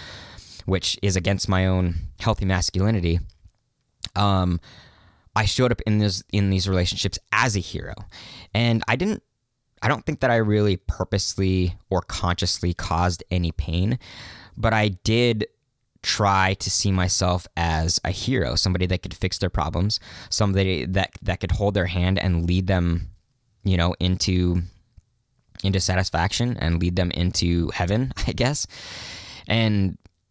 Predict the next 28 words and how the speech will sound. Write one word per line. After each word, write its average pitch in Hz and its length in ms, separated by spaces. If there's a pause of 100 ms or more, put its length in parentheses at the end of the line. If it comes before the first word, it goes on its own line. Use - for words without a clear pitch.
(580)
the 101 120
problem 139 360
with 101 160
this 117 240
is 87 140
that, 90 220 (220)
number 117 220
one, 110 200
we 98 100
go 95 140
back 92 280
to 90 440 (1040)
doing 131 380
these 110 200
things 101 260
in 95 80
order 95 160
to 92 60
make 92 140
ourselves 90 400
feel 104 380
better, 85 500 (200)
right? 90 280 (680)
But 107 240 (1000)
it 104 140
also 113 360
shows 101 500
up 92 280